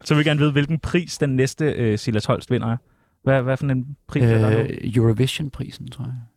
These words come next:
Speaker 2: Jeg tror, jeg vinder Eurovision en dag.
Speaker 1: Tror du det?
Speaker 2: Ja, det tror jeg.
Speaker 1: Men, men det der boyband, det er jo også genialt til, I
Speaker 2: Det er
Speaker 1: laver
Speaker 2: rigtigt.
Speaker 1: jeres egen boyband, øh,
Speaker 2: Rigtigt.
Speaker 1: sang.
Speaker 2: Jeg har i hvert fald en, øh, jeg har altid haft sådan en drøm om at vinde, altså ikke,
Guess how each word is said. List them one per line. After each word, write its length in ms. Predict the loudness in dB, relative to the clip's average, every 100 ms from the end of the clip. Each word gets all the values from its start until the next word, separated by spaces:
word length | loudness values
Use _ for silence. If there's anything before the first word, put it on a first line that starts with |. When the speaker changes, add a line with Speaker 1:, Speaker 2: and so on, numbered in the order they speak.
| _ _
Speaker 2:
Jeg 80 | -2
tror, 100 | 4
jeg 120 | 4
vinder 160 | 4 4
Eurovision 420 | 4 2 0 -2
en 60 | -2
dag. 220 | -4 -6 -10 _ _
Speaker 1:
Tror 160 | 2 2
du 60 | 2
det? 80 | -2 -4 _ _
Speaker 2:
Ja, 120 | -2
det 80 | -2
tror 140 | -2
jeg. 60 | -2
Speaker 1:
Men, 100 | 0
men 100 | -2
det 80 | -2
der 80 | -2
boyband, 480 | 2 2 2 0 0
det 140 | 0
er 40 | 0
jo 20 |
også 180 | 0 2
genialt 440 | 2 4 0 0
til, 140 | 2
I 20 | 2 0
Speaker 2:
Det 160 | 0
er 40 | 2
Speaker 1:
laver 140 | 4
Speaker 2:
rigtigt. 40 |
Speaker 1:
jeres 140 | 2 2
egen 200 | 0 2
boyband, 420 | 0 0 0 2
øh, 160 | 2 2
Speaker 2:
Rigtigt. 160 | 2
Speaker 1:
sang. 180 | 0 -2 _ _ _ -18 -4
Speaker 2:
Jeg 100 | 0
har 80 | 2
i 20 |
hvert 140 | 2 2
fald 140 | 4
en, 120 | 4
øh, 200 | 4 2
jeg 100 | 0
har 140 | 0 0
altid 240 | 0 0
haft 140 | 0 0
sådan 80 |
en 40 | -2
drøm 200 | -2 0
om 100 | 0
at 40 |
vinde, 360 | 2 0 -2 0
altså 180 | 2 2
ikke, 200 | 0